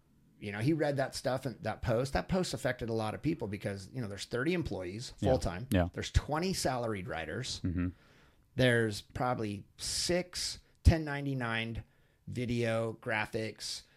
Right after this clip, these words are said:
Speaker 1: marketing, et cetera, et cetera people. So now we're up to fifty or sixty people
Speaker 2: Mm-hmm.
Speaker 1: that make a living on S and M and Fit. And then on, beyond that, we have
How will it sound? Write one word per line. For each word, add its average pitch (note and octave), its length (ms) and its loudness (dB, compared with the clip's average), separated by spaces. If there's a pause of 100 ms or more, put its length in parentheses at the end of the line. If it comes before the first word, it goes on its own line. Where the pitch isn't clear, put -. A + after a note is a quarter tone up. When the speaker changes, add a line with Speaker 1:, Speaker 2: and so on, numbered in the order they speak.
(260)
Speaker 1:
marketing, A2 500 -2
et G#2 100 -10
cetera, G#2+ 280 -2
et - 100 -10
cetera G2 340 -2
people. F#2 400 -4
So C3 160 -6
now B2+ 180 -2
we're C3+ 120 0
up - 100 -10
to A#2 80 -4
fifty - 320 -8
or C3 60 -4
sixty - 420 -6
people G#2+ 440 -2
Speaker 2:
Mm-hmm. G#2+ 160 6
Speaker 1:
that F#2+ 60 8
make G#2 200 2
a G2+ 40 -4
living F#2+ 320 -6
on F2 120 -10
S F#2 180 -6
and F2 80 -10
M E2+ 80 -12
and D2 100 -16
Fit. G2+ 380 -6
And G#2+ 180 -4
then D3+ 360 2
on, A#2+ 140 -4
beyond C3 340 0
that, D#3+ 180 -2
we G#2+ 120 -4
have F#2+ 340 -2